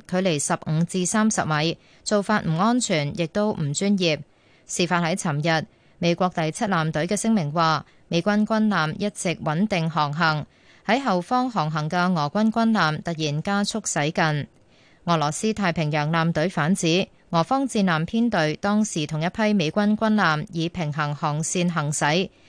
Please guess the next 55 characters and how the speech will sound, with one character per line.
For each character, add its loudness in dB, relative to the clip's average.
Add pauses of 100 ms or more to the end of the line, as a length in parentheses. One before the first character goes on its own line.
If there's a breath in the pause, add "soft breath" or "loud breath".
(120 soft breath)
期 0
間 2
嗰 0
艘 0
美 0
軍 0
軍 0
艦 2
突 -4
然 0
改 0
變 0
方 0
向， 0 (320 soft breath)
喺 0
俄 0
軍 0
大 -2
型 -2
反 -2
潛 0
艦 2
前 -2
方 2
五 0
十 -2
米 -2
切 -4
入。 0 (540 soft breath)
艦 2
上 0
官 2
兵 2
為 2
咗 -2
避 0
免 -2
碰 0
撞， 2 (200 soft breath)
被 0
迫 -2
採 -2
取 -2
緊 0
急 0 (100)
行 0
動， 2
俄 0
方 2
已 0
經 0
提 -2
出 -4
抗 -2
議。 0